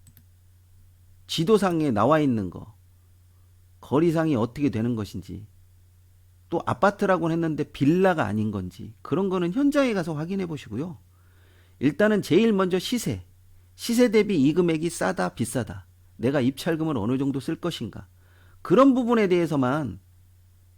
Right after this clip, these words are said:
조금 많이 따져보시기 바랍니다. 그런 다음에 입찰을 할 것인지 말 것인지, 세부적으로 내가 금액을 어디까지는 가능하고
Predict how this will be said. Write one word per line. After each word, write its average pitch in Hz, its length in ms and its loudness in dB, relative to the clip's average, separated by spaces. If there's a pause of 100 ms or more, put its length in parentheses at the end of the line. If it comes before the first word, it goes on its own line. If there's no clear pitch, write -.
(260)
조금 143 420 -2 (460)
많이 139 360 2
따져보시기 151 600 -4
바랍니다. 107 600 -10 (540)
그런 175 300 2
다음에 180 240 2
입찰을 147 440 -2
할 165 120 -4
것인지 180 320 -2
말 95 220 -2
것인지, 135 540 -2 (440)
세부적으로 196 680 2
내가 135 240 -2
금액을 151 380 0
어디까지는 165 640 2
가능하고 139 720 -4